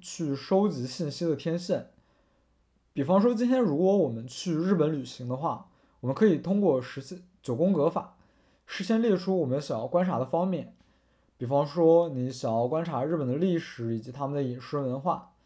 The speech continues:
这可以让我们在旅行的时候呢，对相应的信息更加的敏感。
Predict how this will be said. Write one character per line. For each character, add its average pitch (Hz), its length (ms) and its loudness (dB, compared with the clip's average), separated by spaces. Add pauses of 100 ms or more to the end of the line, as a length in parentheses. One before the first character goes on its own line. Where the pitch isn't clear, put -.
(680)
这 233 160 6
可 208 120 6
以 208 40 8
让 185 220 6
我 135 60 2
们 123 80 -2
在 175 160 6
旅 127 180 -2
行 127 160 -8
的 156 100 2
时 165 140 -4
候 131 220 -2
呢， 120 200 -4
对 135 280 -2
相 214 320 2
应 156 120 0
的 131 60 -6
信 143 240 -8
息 151 180 -10
更 143 220 -4
加 147 160 0
的 151 60 -4
敏 117 200 -4
感。 123 200 -8